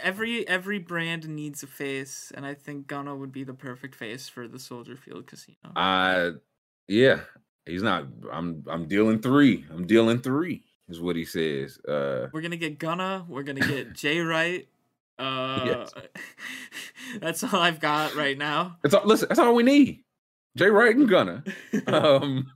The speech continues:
Speaker 2: <laughs> that's all, that's all I want. Oh, Jay Wright and Gunna. Who's driving the bus? Who's riding the bus?
Speaker 1: Ooh. I mean, I think Jay's gonna drive it.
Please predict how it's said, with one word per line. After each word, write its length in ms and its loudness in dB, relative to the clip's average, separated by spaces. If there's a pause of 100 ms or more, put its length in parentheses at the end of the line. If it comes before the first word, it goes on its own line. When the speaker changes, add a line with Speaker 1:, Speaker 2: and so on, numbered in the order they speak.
(420)
Speaker 2:
<laughs> 480 -16
that's 180 2
all, 300 2
that's 120 0
all 80 2
I 60 0
want. 220 -6 (220)
Oh, 180 -2 (420)
Jay 260 2
Wright 280 2
and 100 -6
Gunna. 300 -4
Who's 220 -6
driving 400 -2
the 80 -10
bus? 260 -6
Who's 160 -12
riding 240 -2
the 60 -12
bus? 360 -20 (1700)
Speaker 1:
Ooh. 600 -4 (920)
I 60 -10
mean, 280 -6
I 80 -6
think 300 -10
Jay's 420 -4
gonna 240 -14
drive 500 -12
it. 300 -14